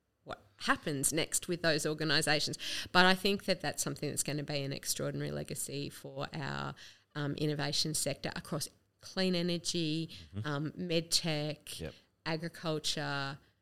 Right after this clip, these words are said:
Speaker 1: transport, you know, all the, all the areas where there's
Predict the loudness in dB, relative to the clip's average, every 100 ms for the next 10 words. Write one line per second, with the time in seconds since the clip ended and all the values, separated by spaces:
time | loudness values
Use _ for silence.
0 | _ -10 0 2 2 0 0 0 2 2
1 | 2 4 4 4 6 6 4 2 0 2
2 | 2 4 2 2 2 0 -2 -2